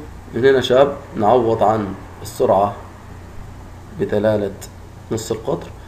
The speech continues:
وجو-، وتجيب التسارع المركزي. اي سي أخدنا بيساوي في تربيع على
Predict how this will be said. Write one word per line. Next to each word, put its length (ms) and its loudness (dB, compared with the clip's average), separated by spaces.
وجو-، 300 0
وتجيب 420 -2
التسارع 420 0
المركزي. 380 2
اي 140 0
سي 360 0
أخدنا 280 -2
بيساوي 400 2
في 120 -2
تربيع 400 4
على 220 4